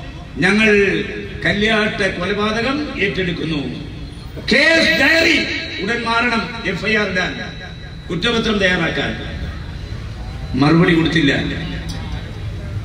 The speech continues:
കേരളത്തിലെ ഡി ജി പിക്ക് കത്തെഴുതി മറുപടി കിട്ടാതെ വന്നപ്പോൾ സി ബി ഐ കേസ് അന്വേഷിച്ച ക്രൈംബ്രാഞ്ചിന് കത്തെഴുതി. ആദ്യത്തെ കത്ത് മൂന്നാം തീയതി, രണ്ടാമത്തെ കത്ത്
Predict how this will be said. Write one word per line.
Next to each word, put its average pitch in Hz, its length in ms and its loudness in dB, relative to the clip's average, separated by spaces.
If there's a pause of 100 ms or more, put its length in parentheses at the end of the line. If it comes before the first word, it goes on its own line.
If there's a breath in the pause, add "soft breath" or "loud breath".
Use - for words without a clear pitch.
കേരളത്തിലെ 269 600 6
ഡി 262 220 4
ജി 277 120 6 (120)
പിക്ക് 277 260 4
കത്തെഴുതി 269 520 2
മറുപടി 269 340 0
കിട്ടാതെ 277 360 0
വന്നപ്പോൾ 277 540 0
സി 269 240 2
ബി 277 160 4 (180)
ഐ 330 160 4 (1120)
കേസ് 208 320 4
അന്വേഷിച്ച 208 440 0
ക്രൈംബ്രാഞ്ചിന് 240 720 0
കത്തെഴുതി. 254 640 0 (720)
ആദ്യത്തെ 294 540 2
കത്ത് 302 520 2 (1040)
മൂന്നാം 208 380 4
തീയതി, 175 300 2 (340)
രണ്ടാമത്തെ 233 520 2
കത്ത് 269 340 2